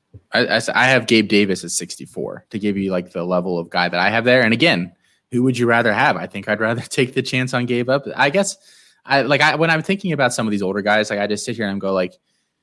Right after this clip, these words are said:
you know, if I think Gabe Davis, you know, is probably worth, like, a, a late second to acquire him right now,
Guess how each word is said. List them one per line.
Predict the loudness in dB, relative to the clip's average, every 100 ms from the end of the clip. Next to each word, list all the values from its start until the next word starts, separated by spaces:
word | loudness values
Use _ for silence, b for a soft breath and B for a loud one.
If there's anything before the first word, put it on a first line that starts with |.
| _ -2
you |
know, | 4 4 4
if | 4
I | 4 4
think | 2 0
Gabe | 0 0
Davis, | 0 0 -2 -4 -6
you | -4
know, | -2 0 0 -2 -4 -6 -12 _ _ _ _ -8
is | -6
probably | 0 2 2
worth, | 2 2 2
like, | 0 0
a, | -2 -4
a | -8
late | -8 -6 -6 -6
second | -6 -6 -4 -2 0
to | 0
acquire | 0 2 2
him | 4 2
right | 2
now, | 4 4 2